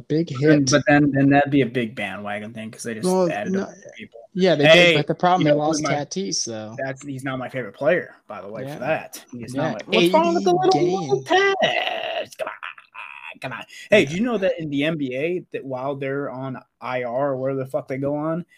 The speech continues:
Speaker 2: when they're
Speaker 1: Mm-hmm.
Speaker 2: injured, they're allowed two hundred milligrams of testosterone a week to help them recover?
Speaker 1: I did not know that. That makes me respect the N B A a hell of a lot
Speaker 2: Oh,
Speaker 1: more.
Speaker 2: yeah.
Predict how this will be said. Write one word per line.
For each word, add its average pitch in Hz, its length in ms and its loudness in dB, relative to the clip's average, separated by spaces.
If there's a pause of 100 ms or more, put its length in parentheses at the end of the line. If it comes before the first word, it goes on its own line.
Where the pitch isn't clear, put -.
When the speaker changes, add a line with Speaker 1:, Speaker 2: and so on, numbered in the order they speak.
(220)
Speaker 2:
when 180 100 -4
they're 127 100 0
Speaker 1:
Mm-hmm. 120 100 -2
Speaker 2:
injured, 147 280 0
they're 131 120 2
allowed 131 340 0
two 151 160 -4
hundred 139 180 -2
milligrams 135 520 -4
of 123 80 -12
testosterone 127 680 -10
a 127 40 -10
week 135 280 -8
to - 100 -8
help 127 200 -6
them 123 140 -10
recover? 127 440 -6 (960)
Speaker 1:
I 165 100 -2 (140)
did 180 320 0
not 170 280 -6
know 247 220 -4
that. 143 340 -12 (120)
That 147 220 -8
makes 151 220 -6
me 160 100 0
respect 147 500 -8
the 135 120 -4
N 135 120 -8
B 120 160 -8
A 190 180 -4
a - 40 -6
hell 110 260 -10
of 110 60 -12
a - 40 -10
lot 139 260 -8
Speaker 2:
Oh, 233 80 4
Speaker 1:
more. 233 120 0
Speaker 2:
yeah. 320 460 0